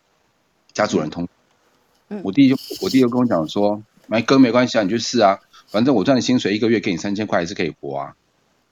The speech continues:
Speaker 1: 是真的，那个时候我还是活得下，一个月三千块。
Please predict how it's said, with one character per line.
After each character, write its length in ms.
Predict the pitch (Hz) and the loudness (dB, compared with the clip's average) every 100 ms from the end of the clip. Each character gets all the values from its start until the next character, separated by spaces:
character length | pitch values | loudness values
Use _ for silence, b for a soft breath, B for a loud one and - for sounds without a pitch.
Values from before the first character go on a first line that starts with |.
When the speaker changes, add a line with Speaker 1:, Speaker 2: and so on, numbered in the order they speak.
| _ - | _ -10
Speaker 1:
是 120 | 127 | 0
真 160 | 170 160 | 2 2
的， 120 | 107 | 2
那 100 | 127 | 0
个 100 | 123 | -2
时 140 | - 110 | 0 2
候 80 | |
我 140 | 117 82 | 2 2
还 180 | 85 90 | -2 -4
是 60 | |
活 200 | - 78 | -6 -6
得 80 | 73 | -6
下， 160 | 80 82 | -6 -2
一 120 | - | 0
个 100 | 92 | 2
月 140 | 98 | 0
三 180 | 87 85 | -2 -6
千 180 | 80 80 | -8 -6
块。 240 | 82 82 | -6 -6